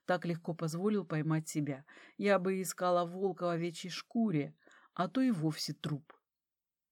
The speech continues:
Для торговца государственными секретами, казнокрада с большим опытом, нет ничего святого. Мертвые подельники, так и вовсе лучшие друзья.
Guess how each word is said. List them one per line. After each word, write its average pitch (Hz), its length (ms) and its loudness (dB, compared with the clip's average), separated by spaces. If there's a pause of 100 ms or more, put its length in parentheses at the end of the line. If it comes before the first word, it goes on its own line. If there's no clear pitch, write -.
(180)
Для 175 200 -4
торговца 190 560 -2
государственными 170 720 -2
секретами, 214 680 -2 (420)
казнокрада 185 640 2
с 151 80 -4
большим 165 420 0 (160)
опытом, 214 480 -2 (420)
нет 226 400 4
ничего 170 400 -2
святого. 175 680 -2 (420)
Мертвые 190 640 2
подельники, 143 760 -2 (540)
так 226 180 -6
и 240 80 2
вовсе 214 420 0
лучшие 143 380 -2
друзья. 143 520 -8